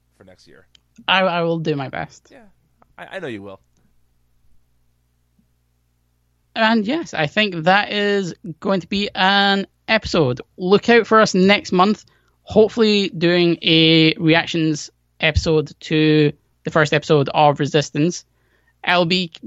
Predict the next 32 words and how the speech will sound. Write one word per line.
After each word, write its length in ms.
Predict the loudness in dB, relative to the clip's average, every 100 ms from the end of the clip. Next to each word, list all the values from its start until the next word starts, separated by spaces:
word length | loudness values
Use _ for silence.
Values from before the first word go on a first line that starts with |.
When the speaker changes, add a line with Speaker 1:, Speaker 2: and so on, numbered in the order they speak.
| -20 -18 -8
Speaker 2:
either 460 | -4 0 0 0 _ _ _
part 360 | 4 4 2 -2
reactions, 540 | -2 -2 -4 -8 -4
part 420 | 0 2 2 -2
kind 160 | -4 -2
of, 180 | 0 2
uh, 220 | 2 0
commentary 480 | 0 0 0 0 0
as 100 | 0
we 100 | 2
watch 280 | 2 2 0
it. 160 | -4 -4 _ _ _ _
We'll 140 | 2 2
figure 480 | 0 0 2 2 2
that 200 | 0 0
out 140 | -2
as 180 | -2 -6
we 80 | -4
go. 240 | -4 -6 _ _ _ _ _
And, 220 | -2 0
uh, 260 | 2 2 0
watch 320 | 0 0 0
the 80 | -8
space 400 | -8 -2 -2 -2
for 540 | -4 0 4 4 0 _ -20 -20 -12
straight 300 | -2 0 0
up 140 | -2
just 280 | -2 -4 -2
more 380 | -2 2 4 2
Force 300 | 2 0 0
Ghost 240 | 0 0 2
content. 460 | 0 2 0 -2